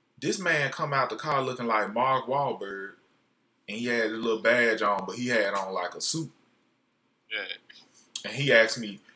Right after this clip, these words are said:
Speaker 1: "Am I, was I following him?" I'm like, "Bruh, no."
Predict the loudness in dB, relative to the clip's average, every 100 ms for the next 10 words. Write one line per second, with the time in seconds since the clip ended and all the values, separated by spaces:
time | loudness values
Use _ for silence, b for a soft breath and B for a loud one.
0 | b _ -6 -4 -4 -8 -14 _ _ -4
1 | -2 -2 -2 -2 -2 -6 -8 -14 -18 -20
2 | _ _ _ _ _ _ _ _ _ _
3 | _ _ -16 -10 -8 -8 -10 _ _ _
4 | _ _ _ -10 -8 -6 -4 -4 -6